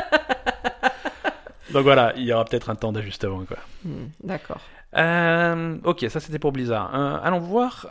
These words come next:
Speaker 1: euh, notre ami le Witcher.
Speaker 2: Ah oui,
Speaker 1: Le
Speaker 2: donc, euh,
Speaker 1: Witcher.
Speaker 2: là t'es sur la, sur la série ?
Speaker 1: Et c'est, non, là je suis sur le jeu vidéo. Euh,
Speaker 2: Il y a encore des jeux vidéo Witcher ?
Speaker 1: Oui, c'est un problème. Euh,
Speaker 2: Quoi ?
Speaker 1: c'est un problème pour l'auteur de, de Witcher,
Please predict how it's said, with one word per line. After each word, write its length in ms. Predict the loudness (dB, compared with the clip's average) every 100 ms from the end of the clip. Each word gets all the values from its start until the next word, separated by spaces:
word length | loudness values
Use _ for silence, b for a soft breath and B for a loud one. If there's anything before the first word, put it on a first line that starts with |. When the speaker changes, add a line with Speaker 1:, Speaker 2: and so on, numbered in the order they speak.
| -2
Speaker 1:
euh, 180 | 0
notre 240 | 0 -4 -4
ami 200 | -4 -4
le 300 | -4 -4 -4 -6
Witcher. 880 | -10 -8 -6 -6 0 2 2 0 -2 -4 -8 -14 B -14 2
Speaker 2:
Ah 380 | 6 8 6 4
oui, 280 | 0 -2 -2 -2
Speaker 1:
Le 80 |
Speaker 2:
donc, 260 | 0 0 0
euh, 40 |
Speaker 1:
Witcher. 160 | 2 4
Speaker 2:
là 80 | 2
t'es 140 | 2
sur 180 | -2 -2
la, 220 | 0 0
sur 160 | -2 -2
la 100 | -2
série ? 300 | -2 -4 -4 -2
Speaker 1:
Et 80 | -6
c'est, 160 | -6 -4
non, 220 | 4 6
là 100 | 6
je 100 | 4
suis 160 | 0 -6
sur 140 | -6
le 80 | -4
jeu 140 | -2 -2
vidéo. 500 | -2 -2 0 -2 -4 -6
Euh, 280 | -6 -4 -6
Speaker 2:
Il 60 | -2
y 20 |
a 80 | -2
encore 220 | 2 2
des 80 | 2
jeux 120 | -2
vidéo 280 | -4 -2 -2
Witcher ? 240 | -2 -4 -4 -4
Speaker 1:
Oui, 280 | -6 -4 -4
c'est 220 | -6 -6 -6
un 60 |
problème. 400 | -2 -2 2 0 -2 B B B B B -2
Euh, 280 | 2 2 2
Speaker 2:
Quoi ? 180 | 2 0
Speaker 1:
c'est 180 | 0
un 80 | 2
problème 300 | 6 8 8
pour 180 | 8 8
l'auteur 560 | 8 6 8 8 6 0
de, 400 | 0 2 2 0
de 220 | -2 -4
Witcher, 540 | -4 -6 -6 0 0